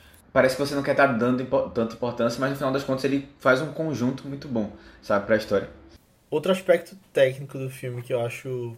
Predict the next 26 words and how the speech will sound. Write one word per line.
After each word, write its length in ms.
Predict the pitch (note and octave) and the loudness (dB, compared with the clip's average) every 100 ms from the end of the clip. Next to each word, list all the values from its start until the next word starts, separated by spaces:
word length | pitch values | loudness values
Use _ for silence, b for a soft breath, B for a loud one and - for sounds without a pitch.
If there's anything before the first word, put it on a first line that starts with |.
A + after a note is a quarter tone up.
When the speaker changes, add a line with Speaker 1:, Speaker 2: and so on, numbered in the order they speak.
| - | -10
Speaker 2:
perfeito, 540 | - - - G#2 - | -8 -8 -8 -8 -10
de 80 | G#2 | -4
verdade, 280 | A#2+ B2+ G#2+ | 0 0 0
uma 80 | A#2 | -4
coisa 180 | A#2+ A#2+ | -10 -12
que 100 | - | -12
se 140 | C3 | -10
destaca 420 | C3 - A#2+ - | -8 -6 -6 -6
demais 300 | B2+ D3 B2 | -8 -6 -6
no 80 | C3 | -6
filme 300 | - A#2 A#2+ | -8 -10 -8
é 140 | B2 | -6
a 60 | C3+ | -6
trilha 220 | D3 D#3 | -4 -6
sonora. 400 | D#3 G#3 B2+ A2+ - _ _ _ _ _ - _ b b b b b - | -4 -2 -2 -2 -10 _ _ _ _ _ -20 _ b b b b b -8
Eu 120 | G#2+ | -2
acho 300 | G#2+ A2+ - C3+ C3 B2+ A#2+ A2+ A2 - b _ - - _ - A#2+ - D#3+ | -2 -4 -6 -4 -4 -4 -8 -10 -14 -20 b _ -20 -20 _ -16 -16 -14 -6
em 60 | |
outro 300 | B2+ C3+ A#3 | -4 -4 -4
nível, 380 | G#3 C3+ C3 C#3 | -2 -2 0 0
assim, 340 | C3 - A2+ A#2 | 0 -2 -8 -10
tipo, 180 | B2 | -10
você 360 | A#2 A2+ C#3 C#3 | -10 -6 -4 -4
consegue 400 | C3+ C#3+ C#3 C3+ | -4 0 2 2
ouvir 440 | E3 D3 A#2+ B2+ - b b b b _ - | 0 -2 -8 -8 -12 b b b b _ -10
ela, 880 | A2 A2 A2+ A#2 A2+ A2 G#2 F#2+ | -6 -4 -2 -4 -4 -4 -6 -10